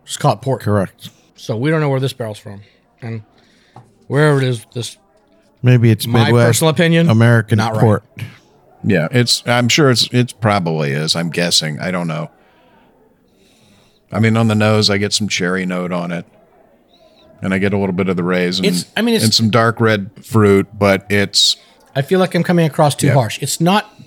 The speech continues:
Speaker 1: bad. It's just
Speaker 3: No.
Speaker 1: not
Speaker 3: It's not
Speaker 1: the quality we've been getting for the rest of the stuff.
Speaker 3: If you're used to a, a port finished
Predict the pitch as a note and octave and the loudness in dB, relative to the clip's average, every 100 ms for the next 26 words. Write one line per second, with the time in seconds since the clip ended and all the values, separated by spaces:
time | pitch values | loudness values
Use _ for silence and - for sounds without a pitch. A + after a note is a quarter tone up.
0 | _ E3+ A#3+ E3 B2 - B2+ A#2 C#3 D3 | _ 0 2 2 0 -4 0 2 2 2
1 | D3+ - _ _ _ _ _ _ _ B2 | 0 -4 _ _ _ _ _ _ _ 0
2 | - D3 C#3 C3 - A3 A#3+ G3 F#3+ F3 | 2 2 2 0 2 4 6 4 4 4
3 | F3 D#3 C#3 D3 C#3 G#2 - - _ C#3 | 2 0 0 -2 -2 -8 -14 -18 _ 0
4 | C3+ C#3+ C3+ C#3+ C#3+ - - A#2+ A#2 A2+ | 2 2 4 4 4 2 2 4 4 4
5 | G#2+ G2+ _ _ _ _ _ _ _ _ | 2 0 _ _ _ _ _ _ _ _
6 | - - G#2 G2+ A2 G#2+ G#2+ - A2+ G#2 | -20 -6 -6 -2 2 2 2 -2 -2 0
7 | G2+ G2 F#2 - - | 0 -2 -4 -6 -12